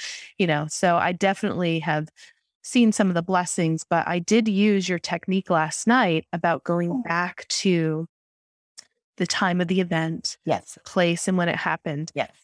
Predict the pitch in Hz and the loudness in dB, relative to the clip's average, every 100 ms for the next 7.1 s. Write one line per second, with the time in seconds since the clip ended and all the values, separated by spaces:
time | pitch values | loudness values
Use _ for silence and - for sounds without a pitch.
0 | _ - 196 - 214 220 247 190 175 180 | _ -2 -2 0 0 4 6 6 2 2
1 | 202 208 190 - 175 - 208 - 165 156 | 2 2 2 -2 -2 0 0 0 -4 -4
2 | 202 165 - 165 - - - 190 180 - | -4 -4 -8 -8 -6 -6 -4 -4 -4 -8
3 | - - - - 208 196 - 202 208 214 | -14 -16 -6 0 2 2 2 0 2 4
4 | 196 175 170 160 - _ - - _ - | 4 2 2 0 -4 _ -16 -16 _ -10
5 | - 202 190 208 - 180 180 - - 175 | -2 0 4 2 2 -2 0 0 -2 -2
6 | 151 - - _ - 160 160 151 - 202 | -4 -8 -16 _ -8 -4 -4 -6 0 0
7 | 190 | 0